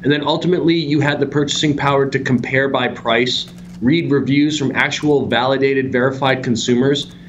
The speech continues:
and then make a purchase from a local or, or, or a seller of your choice. Ultimately, you become almost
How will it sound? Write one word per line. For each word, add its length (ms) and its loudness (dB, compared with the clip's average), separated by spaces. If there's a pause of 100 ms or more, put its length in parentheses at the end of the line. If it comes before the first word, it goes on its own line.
(120)
and 120 2
then 120 0
make 200 0
a 80 0
purchase 560 0
from 440 -2
a 40 2
local 680 0 (140)
or, 160 2
or, 240 0
or 160 0
a 60 0
seller 360 0
of 160 -2
your 140 2
choice. 500 -2
Ultimately, 440 0
you 180 2
become 460 0
almost 560 -2